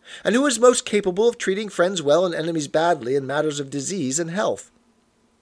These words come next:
A doctor. And who can do so best in a storm at sea? A ship's captain. What about the just person? In what actions and what work is he most capable of benefiting friends and harming enemies?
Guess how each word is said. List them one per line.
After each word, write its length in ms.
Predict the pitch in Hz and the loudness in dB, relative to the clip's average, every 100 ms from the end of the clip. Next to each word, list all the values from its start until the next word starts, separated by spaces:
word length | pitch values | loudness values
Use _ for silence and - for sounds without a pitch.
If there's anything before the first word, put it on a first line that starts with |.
| _ _ _ | _ _ _
A 60 | |
doctor. 480 | - 107 104 165 208 _ _ _ _ _ _ _ _ | -4 -4 -4 -8 -10 _ _ _ _ _ _ _ _
And 140 | - 165 | -8 -2
who 120 | 254 | -2
can 260 | 262 254 202 | -2 -4 -2
do 320 | 202 202 - | -2 -2 -6
so 320 | - - 180 | -2 0 0
best 480 | 143 170 175 - - | 2 0 2 -2 -4
in 180 | 156 156 | -8 -2
a 60 | |
storm 500 | - - 185 156 120 | -2 0 0 0 0
at 120 | 135 | -2
sea? 440 | - - 165 87 - _ _ _ _ _ - | 0 0 -2 -8 -14 _ _ _ _ _ -8
A 80 | |
ship's 300 | - 247 240 | -4 -4 -6
captain. 500 | - 233 233 - 76 _ _ _ _ _ _ _ - - - | -8 -8 -8 -10 -16 _ _ _ _ _ _ _ -20 -10 0
What 100 | 285 | 0
about 220 | 294 277 | 2 -2
the 80 | 262 | -2
just 360 | 269 262 - | 0 0 -2
person? 400 | - 104 - - - _ _ _ - | -2 -2 -4 -10 -20 _ _ _ -4
In 140 | 220 | -2
what 300 | 202 233 285 - | 0 0 0 0
actions 520 | 160 151 - 196 202 | 0 0 -4 -6 -8
and 160 | 147 156 | -10 -4
what 220 | 233 - | -2 -2
work 360 | 160 185 120 - | 2 4 4 0
is 160 | 151 - | -6 -6
he 200 | 240 240 | -4 0
most 320 | 202 190 - | 4 4 2
capable 460 | 165 160 151 160 | -4 -2 0 2
of 100 | 151 | 2
benefiting 480 | 131 170 165 147 131 | 2 -2 0 -4 -6
friends 500 | 120 156 107 107 127 - - - | -2 -2 -2 -6 -12 -14 -16 -6
and 160 | 185 | -6
harming 400 | 170 131 127 160 | 0 2 2 0
enemies? 520 | 196 214 110 76 - | -2 -2 -8 -12 -16